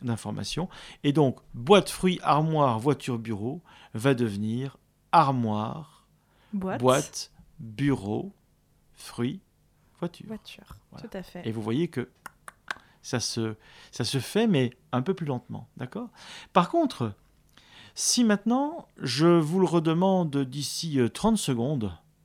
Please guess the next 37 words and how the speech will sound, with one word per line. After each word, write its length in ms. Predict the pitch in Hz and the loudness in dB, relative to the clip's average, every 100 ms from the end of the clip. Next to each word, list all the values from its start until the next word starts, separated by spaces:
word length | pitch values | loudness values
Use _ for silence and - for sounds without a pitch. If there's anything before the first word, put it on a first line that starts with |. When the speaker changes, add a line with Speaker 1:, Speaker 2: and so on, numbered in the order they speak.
| _ _ _ _ _ - _ | _ _ _ _ _ -20 _
Speaker 1:
ça 180 | - 160 | -4 0
ira 160 | 151 143 | 2 2
beaucoup 240 | 143 131 | 0 -4
plus 140 | 113 | -6
vite 220 | 107 113 107 | -6 -6 -2
de 100 | 185 | 0
nouveau, 340 | 151 101 - _ _ | 0 -4 -10 _ _
Speaker 2:
C'est 60 | _ | _
Speaker 1:
parce 200 | 180 190 | 0 2
Speaker 2:
vrai. 80 | 214 | -2
Speaker 1:
que 340 | 226 120 151 - _ | -2 -2 -2 -8 _
le 140 | 135 143 | -2 -2
traitement 460 | 165 165 175 175 156 | 0 -2 0 0 2
ayant 160 | 151 | 0
été 320 | 156 147 151 | 0 -2 -4
fait 260 | 135 - 160 - | -4 -6 -8 -6
en 100 | 156 | -2
mémoire 600 | 156 160 156 143 131 107 - _ _ _ _ _ _ - - - | 0 0 -2 -2 -4 -6 -12 _ _ _ _ _ _ -16 -14 -4
de 100 | 131 | -4
travail, 480 | - 117 104 107 127 _ - - - - - - - | 0 0 0 -4 -8 _ -20 -20 -20 -20 -20 -14 -4
il 100 | 123 | 4
y 80 | 208 | 6
a 60 | |
des 80 | 220 | 6
chances 380 | 175 185 170 - | 4 2 0 -2
que 220 | 135 120 | 0 0
cette 220 | - 170 | 0 2
information, 540 | 165 160 160 147 151 127 | 2 2 0 0 -2 -4
puisque 240 | 131 156 | -4 -2
je 100 | 131 | 2
la 160 | 143 127 | 4 4
redemande 640 | 120 175 185 185 175 139 | 4 4 4 4 2 0
exactement 760 | 113 110 131 208 - 175 147 | -2 -2 0 0 0 0 2
de 60 | 135 | 2
la 60 | |
même 100 | 123 | 2
manière, 320 | 123 120 113 | 2 0 -2